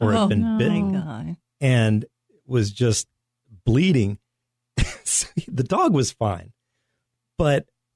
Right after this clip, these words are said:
Speaker 1: there was something in that crawl space.
Speaker 3: A monster.
Speaker 1: And I had to leave a note
Speaker 2: Oof.
Speaker 1: for the seller.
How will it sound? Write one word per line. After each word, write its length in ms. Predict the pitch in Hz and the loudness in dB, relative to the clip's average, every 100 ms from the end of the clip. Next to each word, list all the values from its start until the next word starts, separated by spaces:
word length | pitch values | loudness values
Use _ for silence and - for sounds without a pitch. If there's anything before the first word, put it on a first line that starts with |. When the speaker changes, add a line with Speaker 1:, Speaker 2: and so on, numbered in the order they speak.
| _ _ - | _ _ -6
Speaker 1:
there 180 | 113 175 | 0 2
was 160 | 147 | 2
something 340 | - 131 117 107 | 2 0 2 2
in 100 | 101 | 0
that 180 | 95 - | -4 -6
crawl 220 | 90 92 | -4 -4
space. 460 | - 92 101 - - _ _ _ _ - | -6 -12 -12 -20 -20 _ _ _ _ -4
Speaker 3:
A 20 | |
monster. 640 | 151 151 196 - - - - - - - _ | -2 -2 -8 -16 -16 -14 -14 -16 -18 -20 _
Speaker 1:
And 100 | 120 | 0
I 60 | 113 | 2
had 200 | 131 151 | 2 2
to 60 | 127 | 2
leave 240 | 123 165 | 2 2
a 60 | 160 | 2
note 220 | - 214 | 2 0
Speaker 2:
Oof. 80 | 160 | 0
Speaker 1:
for 80 | 156 | -2
the 120 | 160 | -2
seller. 420 | - 117 113 120 | 0 0 2 0